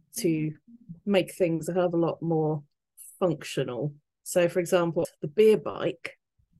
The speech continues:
I've, I've nicked from a tour guide fr-, in Prague.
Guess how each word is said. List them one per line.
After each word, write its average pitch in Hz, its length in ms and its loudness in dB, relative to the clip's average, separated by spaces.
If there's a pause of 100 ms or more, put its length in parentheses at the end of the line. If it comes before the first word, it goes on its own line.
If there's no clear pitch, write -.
(800)
I've, 175 340 2 (100)
I've 165 160 -2
nicked 202 360 2
from 165 600 -2 (540)
a - 20 -10
tour 160 400 -2
guide 147 500 -4
fr-, - 140 -6
in 156 140 -2
Prague. 147 440 -2